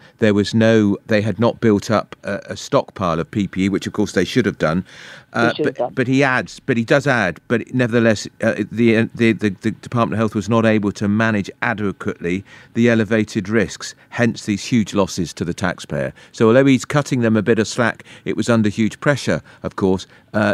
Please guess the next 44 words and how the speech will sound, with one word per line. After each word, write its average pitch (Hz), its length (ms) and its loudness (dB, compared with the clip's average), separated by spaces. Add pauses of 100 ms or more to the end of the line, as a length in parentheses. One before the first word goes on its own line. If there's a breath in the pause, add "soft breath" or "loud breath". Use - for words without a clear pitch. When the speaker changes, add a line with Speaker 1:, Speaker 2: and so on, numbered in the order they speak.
Speaker 1:
not 127 200 2
enough 110 220 0
slack - 340 -4
to 107 180 0
absolve 104 460 0
them 92 140 2
of 85 120 -2
blame 90 300 2
for 98 120 -2
losing 95 320 2
all 92 120 4
this 87 200 0
money. 98 280 2 (840 soft breath)
Speaker 2:
No, 247 180 6
and 247 120 6
I, 254 120 6
I 247 100 6
think 311 180 4
that's 202 240 2
right. 233 260 6
I 247 40 4
mean, 220 180 0 (320 soft breath)
I 240 80 2
think 240 140 -2
we 175 120 0
all 262 180 -2
recognise, 165 640 -8 (160)
and 165 320 0
at - 200 4
the 185 100 -10 (120)
time, 233 480 0 (320 loud breath)
I 190 60 0
think 202 300 0
that 185 200 0
the 190 80 0
government 185 540 -2
were, 170 380 4 (600 soft breath)
um, 180 440 0 (300)
cut 226 220 -8
a 220 40 0
bit 202 160 2
of 170 180 -2
slack 175 360 0 (240)
by 175 460 2